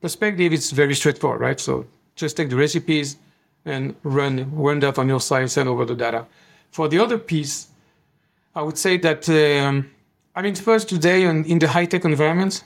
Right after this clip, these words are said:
people are much more, uh, I would say, much more, I mean, understand the added value of those tools. So as long as you present, I would say, um,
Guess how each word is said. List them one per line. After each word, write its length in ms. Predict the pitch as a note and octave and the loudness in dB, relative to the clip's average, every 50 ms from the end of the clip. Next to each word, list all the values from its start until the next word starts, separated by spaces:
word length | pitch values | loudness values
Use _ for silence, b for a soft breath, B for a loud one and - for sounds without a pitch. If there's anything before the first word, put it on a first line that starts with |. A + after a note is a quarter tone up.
| _ | _
people 320 | - D#3 D3 D3+ E3 E3 D#3 | -8 -8 -4 0 0 2 2
are 60 | C#3 | 2
much 240 | C3+ C#3 C#3 - - | 2 0 0 0 0
more, 340 | D#3 C#3+ D3 D3+ D3+ D3+ D3+ - _ - | 2 4 4 4 4 2 -2 -8 _ -10
uh, 380 | C#3+ C#3 C3+ C3 B2+ B2+ B2+ - | -8 -6 -4 -2 -2 0 0 0
I 40 | - | 0
would 180 | C#3 C3 C3 B2+ | -2 -2 -2 -2
say, 220 | - C#3 C#3 C#3 C3+ - | 0 0 0 -2 -4 -6
much 240 | C#3+ D3 D3 C#3 - | -4 -4 -4 -2 -4
more, 240 | E3 D#3+ D3+ D3+ D3+ | -4 -2 -2 0 0
I 60 | D3 | 0
mean, 140 | D3 D#3+ D#3+ | 0 0 2
understand 520 | D#3 D#3+ D3 D#3 - - - F3+ F3 D#3 | 2 4 2 2 0 2 0 0 0 2
the 80 | C3+ C#3 | 2 2
added 220 | C#3 C#3 D3+ C#3+ | 2 2 0 0
value 300 | B2+ C#3 C3+ C3+ D3+ C#3+ | 0 0 0 2 2 0
of 100 | C3+ A#2+ | 0 0
those 180 | A#2+ B2+ A#2+ - | 0 -2 -2 0
tools. 260 | - C3+ C#3 D#3 - | 0 0 0 0 2
So 140 | - D3+ C#3 | 2 2 2
as 180 | C3+ C3 B2+ | 2 2 2
long 160 | C#3+ E3+ F#3 | 2 4 4
as 120 | F#3 E3+ C#3 | 4 2 0
you 80 | D3+ | -2
present, 580 | C#3 - E3 D3 C3 B2 D3+ D#3 D#3+ D#3 - - | -4 -2 0 0 2 4 4 4 2 0 0 -2
I 80 | D3+ C3 | -2 -2
would 140 | B2+ B2+ | -2 -2
say, 340 | - - D3+ C#3 C3+ C3 B2+ | -2 0 0 0 2 2 0
um, 300 | B2 B2 B2 B2 B2 B2+ | 0 0 -2 -4 -4 -6